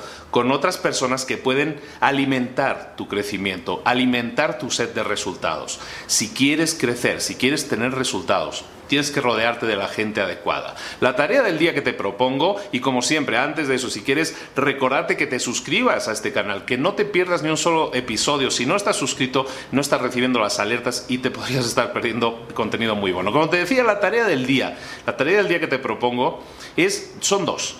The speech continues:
La primera es que analices la gente con la que más tiempo estás pasando actualmente.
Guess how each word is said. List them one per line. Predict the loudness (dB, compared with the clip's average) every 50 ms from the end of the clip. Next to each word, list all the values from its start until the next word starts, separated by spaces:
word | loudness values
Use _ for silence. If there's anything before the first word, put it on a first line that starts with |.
| -6 0
La | 2 2 2 2
primera | 2 2 2 2 2 2
es | 2 0
que | 0 0 2
analices | 2 2 2 0 0 0 -2 -2 -2 0
la | 0 0 0 0
gente | 0 -2 -2 -2 -4 -4
con | -2 -2 -2
la | -2 -2
que | -2
más | -2 -2 -2 -2 -4 -8 -12 -16 -8
tiempo | -2 0 0 0 2 0 -2
estás | 0 0 0 0 0
pasando | 0 -2 -2 0 0 -2 -2 -2
actualmente. | -4 -2 -2 0 0 0 0 -2 -6 -6 -6 -8 -10